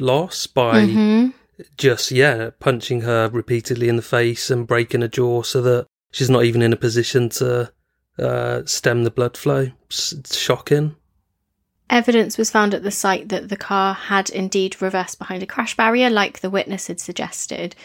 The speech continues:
Speaker 2: and police determined that this ferocious attack had lasted no more than ten minutes.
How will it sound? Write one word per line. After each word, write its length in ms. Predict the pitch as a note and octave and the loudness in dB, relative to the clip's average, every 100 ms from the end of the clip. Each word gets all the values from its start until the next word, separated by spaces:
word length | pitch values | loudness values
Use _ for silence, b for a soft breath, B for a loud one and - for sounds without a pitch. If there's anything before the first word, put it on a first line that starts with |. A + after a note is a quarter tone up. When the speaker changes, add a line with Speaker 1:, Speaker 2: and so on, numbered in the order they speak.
| B B B B _ | B B B B _
Speaker 2:
and 340 | A3 A3 A3 - | 2 4 2 -4
police 340 | - B3 C4 - | -2 0 0 -2
determined 560 | A#3+ A#3 A#3 F#3+ F#3 | -8 -2 -2 -2 -4
that 220 | F#3 - G3+ | -4 -4 -4
this 180 | G#3+ | -6
ferocious 580 | - B3 A#3+ A#3+ - C4 | -4 0 2 2 0 -2
attack 380 | B3+ - G3 - | -2 0 -2 -2
had 160 | G#3 G3 | -8 -2
lasted 440 | F#3+ - G3 G3+ | -4 -2 -6 -2
no 300 | G3+ G#3+ A3+ | 2 4 4
more 240 | A3 G3 | 4 0
than 180 | F#3 F3+ | -2 -6
ten 440 | - - F#3+ F3+ F#3 | -8 -4 -4 -2 -4
minutes. 600 | D3+ - - _ - | -6 -10 -16 _ -20